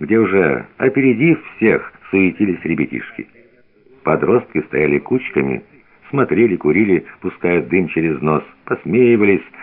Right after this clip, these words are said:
боясь каким-нибудь неосторожным словом или движением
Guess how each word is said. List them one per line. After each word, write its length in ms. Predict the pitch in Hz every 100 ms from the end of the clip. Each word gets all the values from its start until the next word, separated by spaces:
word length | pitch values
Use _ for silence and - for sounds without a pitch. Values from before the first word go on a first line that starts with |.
| -
боясь 440 | 107 104 113 110 -
каким-нибудь 640 | 90 82 101 92 90 90
неосторожным 640 | 92 98 - 101 87 78 80
словом 460 | - 95 123 98 69 - -
или 160 | 101
движением 800 | 95 90 87 127 110 123 98 80